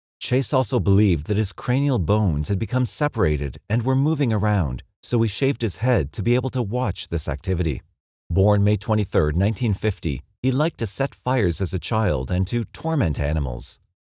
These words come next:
He had a sister, four years younger, and his father was a strict disciplinarian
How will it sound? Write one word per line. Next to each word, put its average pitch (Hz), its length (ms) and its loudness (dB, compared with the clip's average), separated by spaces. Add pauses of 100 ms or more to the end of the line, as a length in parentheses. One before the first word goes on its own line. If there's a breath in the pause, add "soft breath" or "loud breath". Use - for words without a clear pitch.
(140)
He 101 120 4
had 95 120 4
a 90 60 2
sister, 80 520 -2 (160)
four 123 160 2
years 117 320 2
younger, 98 440 0 (140)
and 120 140 2
his 131 160 0
father 143 360 0
was 120 200 -2
a 110 60 -2
strict - 320 -6
disciplinarian 101 840 0